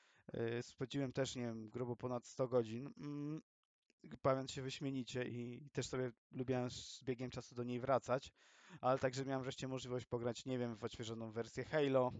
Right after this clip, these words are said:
mm, gdzie przeszedłem tylko pierwszą część, no i coś tam <laughs> sobie pograłem w drugą, ale koniec końców cieszę się z tego, że miałem z tą serią trochę większą styczność. Um, też mi troszkę na tym zależało, no i oczywiście sporą ilość razy ogrywałem całą serię Gears of War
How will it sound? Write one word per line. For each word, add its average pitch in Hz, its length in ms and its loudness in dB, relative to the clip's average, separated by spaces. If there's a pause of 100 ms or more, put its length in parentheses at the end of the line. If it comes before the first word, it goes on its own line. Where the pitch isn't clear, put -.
(140)
mm, 123 340 -6
gdzie 127 180 -6
przeszedłem 135 480 -2 (380)
tylko 127 260 -6
pierwszą 139 380 -2
część, 147 420 4
no 117 120 -10
i - 60 -8
coś - 240 -6
tam 185 180 -2
<laughs> - 0 -
sobie 156 180 -2
pograłem 151 360 0
w 139 60 -16
drugą, 160 340 4
ale 143 140 2
koniec 160 280 -6
końców 143 360 -8 (300)
cieszę 139 260 0
się 131 100 -2
z - 60 -8
tego, 131 220 4
że 131 120 0
miałem 131 280 0
z - 120 -14
tą 123 120 -6
serią 120 260 -4
trochę 123 220 -4
większą 123 380 0
styczność. 135 720 -4 (560)
Um, 139 800 0 (140)
też 139 160 -4
mi 135 80 -8
troszkę 139 300 -4
na 139 80 -2
tym 135 140 -6
zależało, 156 520 2
no 147 120 0
i 143 40 0
oczywiście 139 680 -2 (100)
sporą 131 360 -2
ilość 123 260 -2
razy 117 220 2
ogrywałem 113 480 0
całą 110 240 -4
serię 110 320 -2
Gears 107 380 -4
of 98 80 -4
War 110 260 4